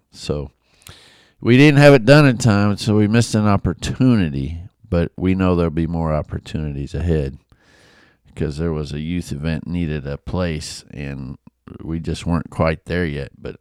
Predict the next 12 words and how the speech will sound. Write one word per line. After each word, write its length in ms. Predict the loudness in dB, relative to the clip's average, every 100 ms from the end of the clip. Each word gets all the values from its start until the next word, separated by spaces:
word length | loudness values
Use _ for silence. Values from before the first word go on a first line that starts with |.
| -16
I 140 | -8 -4
know 640 | 0 0 2 0 -4 -10 -18 _
those 420 | -10 -10 -12 -20 _ _
are 140 | -12 -10
gonna 240 | -10 -12
come 280 | -10 -10 -8
up, 200 | -10 -12 -16
and 220 | -16 -12
we're 540 | -10 -8 -6 -8 -12 -18 _ -6
talking 460 | -2 -2 -4 -10
with 180 | -10 -10
the, 320 | -12 -12 -14